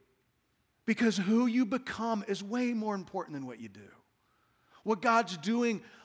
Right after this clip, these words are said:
on the inside of you is way more important than all of that." I said, "But, but,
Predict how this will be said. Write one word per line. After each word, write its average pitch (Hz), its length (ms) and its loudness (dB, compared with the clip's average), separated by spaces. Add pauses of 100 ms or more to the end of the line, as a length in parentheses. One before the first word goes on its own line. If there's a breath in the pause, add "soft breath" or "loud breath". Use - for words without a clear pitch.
(160 loud breath)
on 208 160 0
the 208 200 0
inside 233 500 2
of 170 80 -2
you 175 80 -2
is 160 100 -6
way 240 300 0
more 220 240 0
important 156 380 -6
than 139 100 -4
all 123 140 -6
of 117 60 -12
that." 110 140 -10
I 113 80 -16
said, 139 380 -8
"But, 175 500 -14 (760 soft breath)
but, 190 540 -8